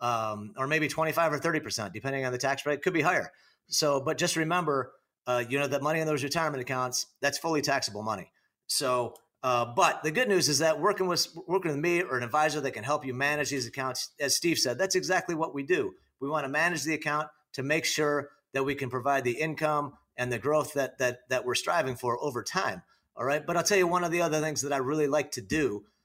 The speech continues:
is what I prefer is to set up accounts that can provide you with guaranteed income that cover all of your expenses. All right. So whatever you have from Social Security,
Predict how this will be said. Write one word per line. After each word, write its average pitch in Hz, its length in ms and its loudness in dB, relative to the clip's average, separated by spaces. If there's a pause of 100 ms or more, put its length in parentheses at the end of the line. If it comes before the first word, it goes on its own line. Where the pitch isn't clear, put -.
(240)
is 131 340 4 (100)
what 135 160 0
I 185 120 6
prefer 139 500 0
is 143 140 -2
to 131 100 0
set 147 180 2
up 143 120 0
accounts 135 400 -2
that 131 140 -2
can 127 120 -4
provide 123 400 -2
you 123 60 0
with 120 280 -2
guaranteed 139 640 0
income 101 540 -8 (400)
that 131 140 2
cover 127 360 0
all 151 360 4
of 110 100 -6
your 110 140 -6
expenses. 98 680 -6 (320)
All 113 120 -4
right. 131 220 2
So 143 220 2
whatever 156 300 2
you 147 240 -2
have 143 200 2
from 120 140 -6
Social 131 340 -2
Security, 180 540 4